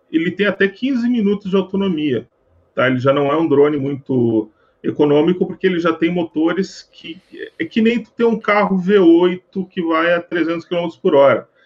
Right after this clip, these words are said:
Mesmo que tu ande a sessenta quilômetros por hora na cidade, ele não vai fazer quatorze por litro, ele vai fazer seis, sete. Então, no caso dos drones, é a mesma coisa. Então, esse drone aí, da, o D J T F P V, é, voando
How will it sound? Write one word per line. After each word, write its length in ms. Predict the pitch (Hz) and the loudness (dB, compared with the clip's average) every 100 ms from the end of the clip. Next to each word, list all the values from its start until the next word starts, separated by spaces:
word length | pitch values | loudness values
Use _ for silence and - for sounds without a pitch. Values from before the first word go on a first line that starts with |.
| _ _ | _ _
Mesmo 340 | 165 220 214 202 | 0 2 0 -6
que 120 | 202 | -8
tu 180 | - 185 | 0 0
ande 220 | 196 185 | 0 -4
a 20 | |
sessenta 580 | - 190 - 196 202 190 | -6 -8 -8 -8 -8 -10
quilômetros 380 | - 175 180 - | -10 -10 -10 -4
por 80 | |
hora 160 | 180 165 | -4 -2
na 100 | 175 | -6
cidade, 380 | - 180 170 175 | -6 -4 -2 0
ele 100 | 190 | 0
não 140 | 190 | 0
vai 160 | 170 180 | 2 2
fazer 300 | 180 139 147 | 0 -2 -4
quatorze 420 | 139 151 147 135 | -4 -2 -2 -4
por 180 | 123 131 | -6 -4
litro, 320 | 131 127 127 | -4 -4 -10
ele 120 | 117 | -6
vai 160 | 120 127 | -4 -4
fazer 280 | 143 131 151 | -6 -4 -6
seis, 400 | - 160 160 - | -6 -6 -6 -2
sete. 520 | 143 127 123 - _ _ _ _ - | 0 0 -4 -16 _ _ _ _ -10
Então, 140 | 123 156 | -2 0
no 80 | |
caso 160 | 165 175 | 0 -2
dos 140 | 170 | -2
drones, 320 | 147 156 165 175 | -2 -2 -2 -4
é 60 | |
a 20 | |
mesma 280 | 170 175 190 | -4 -4 -4
coisa. 400 | - 170 151 104 - _ _ | -2 0 0 -2 -14 _ _
Então, 220 | 127 185 | -4 0
esse 180 | 202 196 | 0 0
drone 340 | 165 175 180 170 | 0 2 2 4
aí, 140 | 165 | 2
da, 300 | 156 143 139 | 4 4 2
o 160 | 139 127 | 0 0
D 140 | 135 | -2
J 120 | 143 | -4
T 120 | 135 139 | -2 -4
F 140 | 127 | -4
P 140 | - | -8
V, 400 | 113 117 180 185 - _ _ _ _ - | -6 -4 -2 -4 -10 _ _ _ _ -8
é, 240 | 135 135 | -2 -2
voando 720 | 131 151 160 185 180 127 113 | 0 0 2 2 0 -4 -6